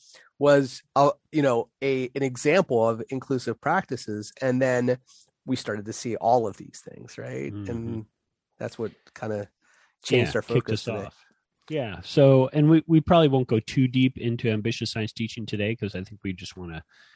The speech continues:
Speaker 2: get a surface level talk of it, 'cause we want,
Speaker 1: Sure.
Speaker 2: as you say, you wanna talk about maybe the, some of the technology ways that people
Speaker 1: Absolutely.
Speaker 2: are thinking about this and,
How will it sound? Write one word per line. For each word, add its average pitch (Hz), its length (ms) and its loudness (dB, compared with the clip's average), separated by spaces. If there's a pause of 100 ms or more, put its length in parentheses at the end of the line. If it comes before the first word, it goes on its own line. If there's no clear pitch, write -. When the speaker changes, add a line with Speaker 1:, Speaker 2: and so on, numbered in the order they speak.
(300)
Speaker 2:
get 113 100 2
a 92 80 -2
surface - 540 -10
level 101 340 -2
talk 101 360 -6
of 113 80 -4
it, 113 100 -2
'cause - 240 -8
we 101 80 -4
want, 95 200 -6
Speaker 1:
Sure. 92 140 -8
Speaker 2:
as 95 380 -8
you 107 80 -2
say, 92 220 -4
you 92 160 -4
wanna 92 300 -6
talk - 260 -12
about 90 240 -10
maybe 92 220 -8
the, 90 140 -8 (100)
some 90 220 -10
of 90 60 -8
the 82 60 -8
technology 101 560 -6
ways 110 300 -2
that 107 240 -6
people 123 220 -6
Speaker 1:
Absolutely. 165 300 0
Speaker 2:
are - 20 -2
thinking 107 60 -4
about 107 200 -6
this 113 280 -4
and, 87 180 -10